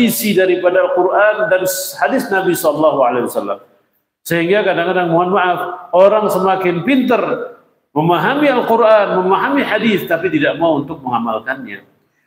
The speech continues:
Orang yang mengerti Al-Quran, mengerti tafsirnya, mengerti kaidah tafsirnya, mengerti hadis, mengerti asbabul wurudnya hadis itu,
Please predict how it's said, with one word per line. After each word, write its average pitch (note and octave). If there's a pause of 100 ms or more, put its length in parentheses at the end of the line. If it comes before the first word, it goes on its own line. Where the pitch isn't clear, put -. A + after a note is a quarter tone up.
(220)
Orang C4+
yang A3+
mengerti A#3
Al-Quran, F#3
mengerti F#3
tafsirnya, F3+
mengerti F3+
kaidah F3+
tafsirnya, F3+ (320)
mengerti F#3+
hadis, F#3
mengerti F#3
asbabul E3+
wurudnya F3+
hadis E3
itu, F#3